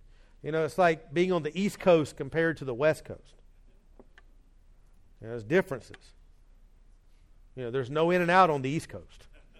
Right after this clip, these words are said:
It's only here, you know. You are so blessed. And, uh, and so, you know, there's different cultures, even with,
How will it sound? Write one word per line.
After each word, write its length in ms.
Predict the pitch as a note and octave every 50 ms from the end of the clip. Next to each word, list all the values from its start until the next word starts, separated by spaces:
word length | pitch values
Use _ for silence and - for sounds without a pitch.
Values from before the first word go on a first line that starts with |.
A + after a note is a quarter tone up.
| - - - - - - - - - - - - - - - - - - - - - - - - - - - - - - - - - - - - - - - - - - -
It's 100 | - -
only 240 | D#3 F3+ F#3 F#3 F3+
here, 460 | B2 C#3+ F#3+ G3+ F#3+ D3 G2+ E2+ E2 G2+
you 140 | A2 B2
know. 300 | B2+ B2+ B2 C3 D3+ D#3+ - - - - - - - - - - - - - - - - - -
You 160 | C3+ D#3 D3
are 80 | B2+
so 260 | A#2 - - E3+ E3+ E3+
blessed. 600 | D3 D#3+ D#3+ D#3 C3+ A#2 G#2 - - - - - - - - - - - - - - - - - - - - - - - - - - - - - - - - - - - - - - - - A3+ A#3+ C4 C4+ D4+ - - - - - - - _ - - - - - - - -
And, 280 | C#3 C#3 C#3+ C#3+ C#3+ D3
uh, 320 | C#3+ C#3 C#3 C3+ C3+ B2+ - - - - - - - - - _
and 120 | - D3+ -
so, 200 | F#3+ F#3+ F#3 F3+
you 140 | F3 F3+ F#3
know, 140 | F#3 F3
there's 160 | E3+ F3 E3 -
different 320 | - G3 F#3 G3+ G3 C#3+
cultures, 420 | - G#3 G#3 A3 G#3+ - D3+ C3
even 160 | D#3+ E3+ E3 E3+
with, 140 | E3+ E3+